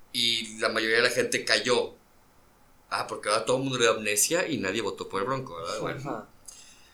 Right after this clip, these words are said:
Speaker 1: Este, pero en sí la, la, la, la esencia original de Pato Zambrano es la correcta. Y él tiene una pasión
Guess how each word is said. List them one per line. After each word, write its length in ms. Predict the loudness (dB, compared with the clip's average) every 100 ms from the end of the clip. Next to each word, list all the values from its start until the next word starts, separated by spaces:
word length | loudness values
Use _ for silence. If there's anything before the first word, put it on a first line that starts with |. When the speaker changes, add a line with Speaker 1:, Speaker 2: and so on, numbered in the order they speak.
| _ 0
Speaker 1:
Este, 400 | 4 4 4 2
pero 420 | 4 6 8 8
en 140 | 8
sí 240 | 8 8 4
la, 140 | 2 2
la, 200 | 0 2
la, 220 | 2 4
la 120 | 6
esencia 840 | 6 6 6 6 8 6 4 -2 -20 _ _
original 840 | -2 0 0 -4 2 2 2 -4 -12 _ -20 -20
de 260 | -6 -2 -2
Pato 340 | 0 2 2
Zambrano 380 | 0 -2 -2 0
es 80 | -2
la 140 | -4
correcta. 640 | -4 -2 -2 -2 -6 -10 -14 -20 -20 -20 -20 -18
Y 160 | -2 2
él 180 | 2 0
tiene 200 | -2 2
una 180 | 0 2
pasión 520 | 2 4 4 4